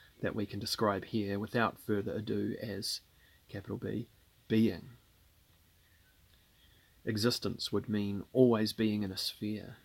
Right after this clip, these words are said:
or being incorporated by a sphere.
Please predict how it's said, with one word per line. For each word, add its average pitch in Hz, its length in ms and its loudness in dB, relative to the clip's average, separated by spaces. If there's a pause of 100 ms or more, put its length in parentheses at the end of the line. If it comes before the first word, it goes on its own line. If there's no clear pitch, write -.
(100)
or 98 380 -4 (100)
being 123 180 6
incorporated 110 680 2
by 98 160 -8
a - 100 -14
sphere. 107 460 -8